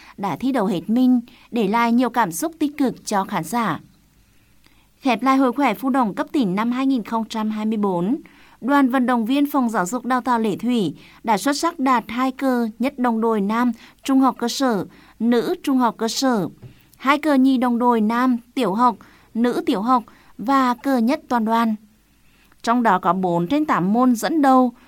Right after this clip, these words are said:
gồm bóng bàn, bóng chuyền nam nữ, bơi lội và đá cầu. Ba môn xếp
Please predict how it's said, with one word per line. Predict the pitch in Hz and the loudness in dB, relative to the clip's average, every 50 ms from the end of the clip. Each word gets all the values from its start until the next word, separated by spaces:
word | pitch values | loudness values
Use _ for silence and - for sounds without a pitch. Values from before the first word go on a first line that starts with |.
| - - | -16 -8
gồm | 208 254 294 269 233 | 0 2 2 4 4
bóng | 233 190 165 190 | 2 2 2 2
bàn, | 240 262 262 269 262 247 247 | 2 2 4 4 2 2 0
bóng | - 208 202 175 180 | -2 -2 -2 -2 -2
chuyền | - - 262 262 247 226 220 | -4 0 0 2 2 2 2
nam | 220 226 233 226 | 0 0 0 0
nữ, | 233 226 220 247 311 370 349 _ _ _ _ - | 2 2 2 0 -2 -2 -4 _ _ _ _ -4
bơi | 202 233 262 254 | 0 2 2 4
lội | 262 262 247 240 226 | 6 6 6 6 4
và | 220 240 | 2 0
đá | 202 208 254 254 247 240 | 0 0 0 -2 -2 -2
cầu. | 247 254 247 254 240 233 - _ _ _ _ _ _ _ _ _ - | 2 4 4 4 4 0 -4 _ _ _ _ _ _ _ _ _ -2
Ba | - 233 254 | 0 2 4
môn | 247 262 269 262 | 4 4 2 2
xếp | 262 - 262 190 | 0 0 -2 -2